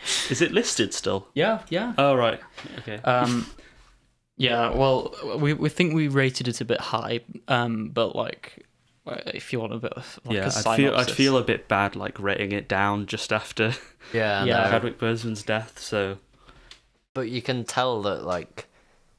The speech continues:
Speaker 3: sort of, he sort of tried to stay strong, but he,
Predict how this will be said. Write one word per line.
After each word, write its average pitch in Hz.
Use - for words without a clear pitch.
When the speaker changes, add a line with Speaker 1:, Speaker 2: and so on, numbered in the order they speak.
Speaker 3:
sort -
of, 92
he 110
sort 110
of -
tried 107
to -
stay 98
strong, 95
but 82
he, 92